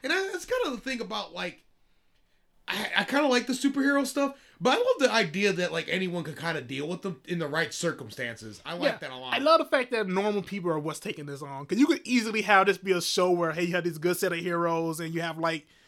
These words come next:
Speaker 2: your undercover Batman, secret street level heroes, and they're the ones trying to take them down. And that wouldn't be interesting.
Speaker 1: No, it really wouldn't.
Speaker 2: No, nothing about that would be good.
Speaker 1: It's, it's just the fact that it's so,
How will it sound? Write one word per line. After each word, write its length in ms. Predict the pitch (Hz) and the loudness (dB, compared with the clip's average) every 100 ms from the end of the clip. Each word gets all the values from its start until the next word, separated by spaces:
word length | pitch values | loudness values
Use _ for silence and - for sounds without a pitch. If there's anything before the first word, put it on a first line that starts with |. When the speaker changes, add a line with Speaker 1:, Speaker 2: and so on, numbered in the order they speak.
| - - | -20 -4
Speaker 2:
your 140 | 190 185 | -2 2
undercover 600 | 196 185 175 214 175 175 | 4 4 4 6 6 6
Batman, 1120 | 151 165 160 175 170 165 160 160 156 156 165 151 _ | 2 0 0 -2 -4 -2 0 0 0 -4 -8 -12 _
secret 640 | - - 208 175 175 175 175 | -4 0 0 2 2 2 -2
street 360 | - 202 180 | -2 -2 2
level 340 | 170 165 165 160 | 2 2 0 -2
heroes, 580 | 208 160 151 156 156 - _ _ 180 | 0 2 2 0 -4 -8 _ _ -2
and 100 | 185 | 2
they're 60 | |
the 80 | 185 | 2
ones 240 | 180 170 | 2 0
trying 160 | - 160 | 0 -4
to 60 | - | -4
take 120 | 170 | -6
them 200 | 165 160 | -4 -2
down. 340 | 156 151 139 - _ _ _ | 0 0 -2 -8 _ _ _
And 120 | 202 | 4
that 100 | 220 | 6
wouldn't 160 | 214 185 | 8 6
be 100 | 165 | 2
interesting. 520 | 160 - 123 - 127 - _ | -2 -6 -10 -14 -18 -20 _
Speaker 1:
No, 100 | 196 180 175 | -6 -4 -4
it 40 | |
really 220 | 190 180 | -6 -6
wouldn't. 260 | 175 147 180 | -6 -6 -2
Speaker 2:
No, 160 | 190 | 0
nothing 340 | 190 214 214 196 | 2 2 2 0
about 240 | 185 170 | 4 2
that 140 | 175 156 | 2 -2
would 80 | |
be 100 | 147 | -6
good. 400 | 151 160 143 135 - | -4 -2 -2 -6 -12
Speaker 1:
It's, 240 | 190 214 175 | -8 -6 -4
it's 200 | 247 247 | -6 -4
just 160 | 262 - | -6 -4
the 120 | 214 | -6
fact 340 | 226 226 226 | -4 -6 -6
that 180 | 214 165 | -6 -6
it's 220 | 180 - | -8 -10
so, 540 | - 208 220 226 214 | -12 -6 -2 -2 -2